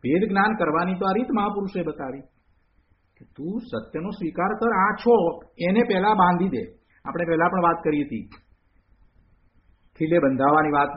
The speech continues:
કરી હતી કે જેથી કરીને બહાર જવાય નહીં. ઢોરને ખીલે બાંધે એટલે એટલા એટલામાં ફરે પણ બહાર જાય નહીં.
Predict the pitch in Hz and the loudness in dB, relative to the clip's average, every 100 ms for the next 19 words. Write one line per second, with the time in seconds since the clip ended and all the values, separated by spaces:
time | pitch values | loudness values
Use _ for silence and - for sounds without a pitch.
0 | 127 131 123 113 110 120 139 165 160 156 | -4 -2 -4 -6 -10 -6 -6 -4 -4 -2
1 | 147 120 139 127 123 135 127 110 104 139 | -2 -2 0 0 0 0 0 -2 0 2
2 | 151 156 - 139 156 143 143 196 - - | 2 -2 -4 2 4 6 6 4 2 -4
3 | _ 165 160 156 180 175 175 165 165 175 | _ -10 -6 -2 4 4 4 0 0 2
4 | 180 147 139 131 156 131 135 139 107 | 2 2 2 2 4 2 0 0 -4